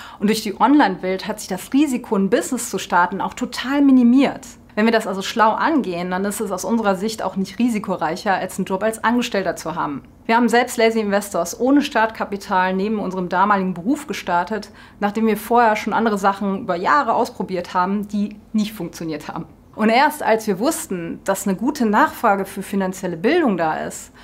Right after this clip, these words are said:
und wir durch unsere Online-Programme ordentlich Geld verdienen konnten, haben wir unsere Jobs gekündigt.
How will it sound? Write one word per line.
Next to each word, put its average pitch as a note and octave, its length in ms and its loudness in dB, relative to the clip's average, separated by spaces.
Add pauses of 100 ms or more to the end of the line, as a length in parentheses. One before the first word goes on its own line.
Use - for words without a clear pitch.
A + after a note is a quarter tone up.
(240)
und G3 140 0
wir A#3 100 4
durch A3+ 200 2
unsere G3+ 280 -2
Online-Programme A3 720 2
ordentlich F3+ 380 -2
Geld A#3+ 240 0
verdienen F3+ 420 -2
konnten, F#3 540 -8 (340)
haben G#3 120 4
wir G#3 40 2
unsere G3 220 0
Jobs G3 300 -2
gekündigt. - 600 -10